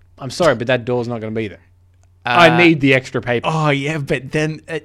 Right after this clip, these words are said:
Speaker 2: at the same time, that's exactly, I think, when you want a door, isn't it? It's like,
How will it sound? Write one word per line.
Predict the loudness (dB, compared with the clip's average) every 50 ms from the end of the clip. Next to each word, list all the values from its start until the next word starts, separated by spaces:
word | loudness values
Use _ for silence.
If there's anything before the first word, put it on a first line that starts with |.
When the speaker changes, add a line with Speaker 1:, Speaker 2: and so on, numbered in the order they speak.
| _ -4
Speaker 2:
at | -4 -4 -2
the | -2 -2 -2
same | -2 -2 -4 -2 -2 -2 -4
time, | -4 -4 -4 -4 -4 -2
that's | -4 -4 -4 -4 -8
exactly, | -10 -10 -10 -8 -4 -4 -4 -4 -4 -6 -6 -4 -4
I | -6 -6 -8
think, | -8 -10 -10 -10 -8
when | -8 -8 -8
you | -8 -10
want | -10 -10 -12 -10 -10
a |
door, | -8 -8 -8 -6 -4 -4
isn't | -4 -4 -2 -4
it? | -4 -4 -6 -8 -20 -20 -20 -20 -10 -2
It's | -2 0 4
like, | 4 4 4 2